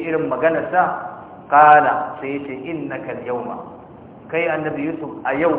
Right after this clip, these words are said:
a wajena, ladaina, a wajenmu, makinun, mun mai da kai ma'abocin matsayi mai girma,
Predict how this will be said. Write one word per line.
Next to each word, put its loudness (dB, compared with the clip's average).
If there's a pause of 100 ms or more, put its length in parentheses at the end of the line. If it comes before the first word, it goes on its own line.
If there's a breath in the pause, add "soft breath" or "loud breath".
(120)
a -2
wajena, 2
ladaina, 0
a 0
wajenmu, -2
makinun, -8 (180)
mun -6
mai -2
da -4
kai -4 (260)
ma'abocin -4
matsayi -6
mai -10
girma, 0